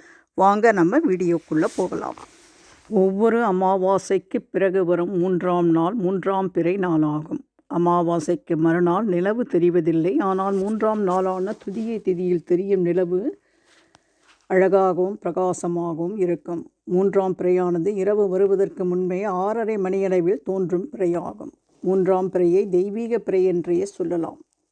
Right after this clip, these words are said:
இந்த மூன்றாம் பிறையைத்தான் சிவன் தன் முடிமீது அணிந்திருக்கிறார்.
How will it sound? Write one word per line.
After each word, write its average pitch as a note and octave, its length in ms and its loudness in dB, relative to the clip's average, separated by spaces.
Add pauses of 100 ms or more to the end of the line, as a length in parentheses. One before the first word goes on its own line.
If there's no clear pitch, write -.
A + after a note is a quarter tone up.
(640)
இந்த G#3 280 2
மூன்றாம் A3+ 500 0
பிறையைத்தான் G3+ 640 0
சிவன் G#3+ 380 -6
தன் G3+ 200 -4 (540)
முடிமீது G3+ 580 2 (320)
அணிந்திருக்கிறார். E3+ 880 -2